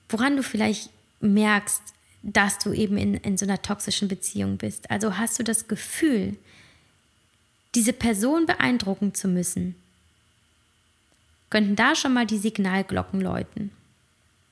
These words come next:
Und dann kannst du mal nicht hineinspüren und das wirklich mal hinterfragen und mutig sein und dir dann die Frage stellen,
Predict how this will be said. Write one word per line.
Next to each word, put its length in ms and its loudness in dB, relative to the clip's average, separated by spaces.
Und 140 2
dann 140 4
kannst 220 0
du 40 2
mal 80 2
nicht 200 -2
hineinspüren 580 -2
und 60 0
das 160 0
wirklich 260 0
mal 80 2
hinterfragen 560 0
und 120 4
mutig 320 2
sein 280 0
und 220 -2
dir 80 -4
dann 280 2
die 80 0
Frage 380 -2
stellen, 380 0